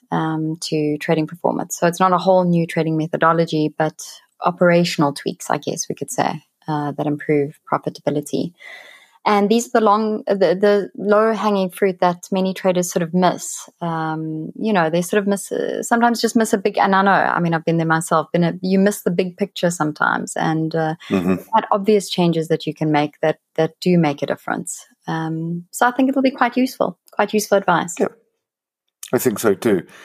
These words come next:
Speaker 2: Yeah, so let's, uh, jump right into it. Like, we've got three things here. The first one is, um,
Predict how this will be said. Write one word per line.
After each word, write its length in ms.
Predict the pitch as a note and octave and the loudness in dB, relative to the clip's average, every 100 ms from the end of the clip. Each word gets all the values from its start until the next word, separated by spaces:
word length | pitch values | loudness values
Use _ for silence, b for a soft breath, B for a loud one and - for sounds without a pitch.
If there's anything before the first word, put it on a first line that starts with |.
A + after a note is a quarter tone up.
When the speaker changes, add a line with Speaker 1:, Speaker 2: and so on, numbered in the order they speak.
| B B - | B B 0
Speaker 2:
Yeah, 220 | C#3+ F#2+ | 2 2
so 300 | - B2 A#2+ | 2 0 0
let's, 300 | G2 C#3+ - | 0 0 2
uh, 180 | A2+ G2 | 4 4
jump 240 | F#2 G2+ | 2 2
right 140 | G2 G2+ | 2 0
into 260 | D3 - | -2 0
it. 100 | D#2 | -2
Like, 220 | - D#2+ - | 0 0 0
we've 320 | F#2 E2+ - | 0 -2 0
got 180 | G#2 - | 0 2
three 180 | C3 | 0
things 260 | G#2+ F#2 - | 0 -2 0
here. 100 | D#2+ | 0
The 80 | G2 | 0
first 300 | D#3 C#3 G#2 | 2 2 2
one 120 | F#2+ | 0
is, 320 | F2+ F2+ - | 2 0 0
um, 400 | F#2+ F2+ F2+ E2+ | 4 4 2 -6